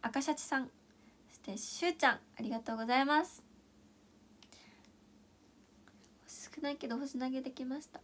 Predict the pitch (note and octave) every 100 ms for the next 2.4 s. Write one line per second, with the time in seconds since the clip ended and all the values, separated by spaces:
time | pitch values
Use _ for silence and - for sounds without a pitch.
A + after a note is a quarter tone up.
0 | - C#4 F4+ F#4 E4+ F4+ - - - -
1 | - C#5 - - - - - - G#4+ A4+
2 | - G#4 - -